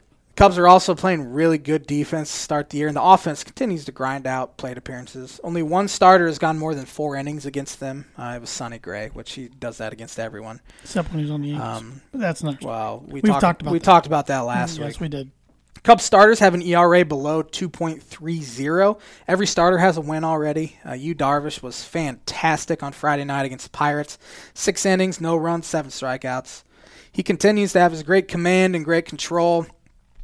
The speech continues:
Speaker 1: From the second half of last year, has a twelve-to-one strikeout to walk ratio so far. Uh, the guy that has been their best pitcher so far has been Tyler Chatwood.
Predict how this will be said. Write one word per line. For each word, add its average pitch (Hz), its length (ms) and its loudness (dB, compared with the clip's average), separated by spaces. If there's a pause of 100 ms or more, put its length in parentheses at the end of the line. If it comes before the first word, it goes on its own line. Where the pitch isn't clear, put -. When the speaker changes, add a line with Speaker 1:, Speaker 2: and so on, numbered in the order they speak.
(160)
Speaker 1:
From 196 120 -2
the 160 60 -4
second 170 300 -2
half 160 260 0
of 160 60 -4
last 156 240 0
year, 160 80 0
has 143 100 -6
a 127 60 -14
twelve-to-one 160 1200 -2
strikeout 135 440 -8
to - 80 -14
walk 127 260 -6
ratio 123 380 -10
so 120 240 -12
far. 123 400 -10 (600)
Uh, 147 80 0
the 147 100 -4
guy 214 300 12
that 190 160 10
has 143 140 -4
been 208 180 4
their 208 100 4
best 190 320 6
pitcher 285 280 0
so 175 200 0
far 175 240 4
has 180 100 2
been 156 140 -8
Tyler 202 480 2
Chatwood. 220 640 2